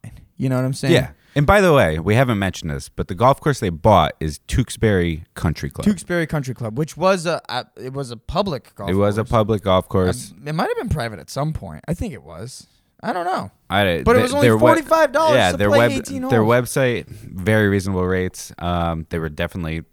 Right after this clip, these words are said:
Speaker 2: heavily relying on the event space for making their money there,
Speaker 1: Yep.
Speaker 2: judging by how nice the event space looked and
Speaker 1: Yeah.
Speaker 2: how nice the golf course overall looks. But it will be interesting. I mean,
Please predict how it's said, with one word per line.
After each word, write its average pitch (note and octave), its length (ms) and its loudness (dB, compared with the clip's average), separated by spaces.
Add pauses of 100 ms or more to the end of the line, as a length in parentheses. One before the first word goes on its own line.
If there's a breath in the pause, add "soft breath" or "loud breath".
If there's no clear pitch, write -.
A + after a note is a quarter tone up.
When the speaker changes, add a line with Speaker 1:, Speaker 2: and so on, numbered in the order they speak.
(160)
Speaker 2:
heavily F2 440 -6
relying D#2 480 -6
on D2 220 -8
the D2+ 180 -6
event D2+ 280 -6
space D2 360 -10
for D#2 240 -10
making E2+ 300 -6
their C#2+ 140 -10
money D#2 260 -4
there, D2+ 240 -4
Speaker 1:
Yep. C3+ 240 -4
Speaker 2:
judging E2+ 400 0
by D#2 220 -4
how D#2+ 380 -8 (920 soft breath)
nice G2 560 0
the D#2+ 400 -4
event E2+ 340 -2
space D#2+ 340 -4
looked D#2+ 300 -2
and C#3 80 0
Speaker 1:
Yeah. C3 120 2
Speaker 2:
how E2+ 140 0
nice D#2+ 220 -4
the E2 80 -10
golf E2+ 280 -2
course D#2+ 220 -6
overall D2+ 360 -4
looks. D2 400 -10 (500 soft breath)
But A2+ 240 6
it C3 200 2
will E3+ 180 6
be A3+ 160 2
interesting. D3 680 0 (480)
I G#2+ 100 -4
mean, G2+ 260 -4